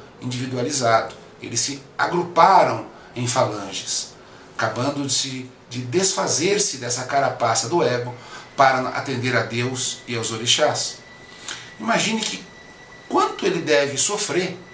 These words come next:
para falar conosco. Orgulhosos, vaidosos, egoístas, ciumentos, raivosos, desatentos, indisciplinados, preguiçosos, relapsos, e assim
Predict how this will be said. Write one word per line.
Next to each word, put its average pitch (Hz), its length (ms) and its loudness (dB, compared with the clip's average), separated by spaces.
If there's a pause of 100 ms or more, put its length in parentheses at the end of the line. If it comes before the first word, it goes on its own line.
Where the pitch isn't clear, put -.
(140)
para 190 120 2
falar 151 260 4
conosco. 117 520 -4 (240)
Orgulhosos, 127 840 -2 (140)
vaidosos, 120 800 -4 (120)
egoístas, 117 680 -4 (260)
ciumentos, 196 720 0 (120)
raivosos, 131 760 2
desatentos, 120 840 -2 (180)
indisciplinados, 151 1040 2
preguiçosos, - 880 2 (460)
relapsos, - 840 2
e 156 100 -6
assim 104 340 0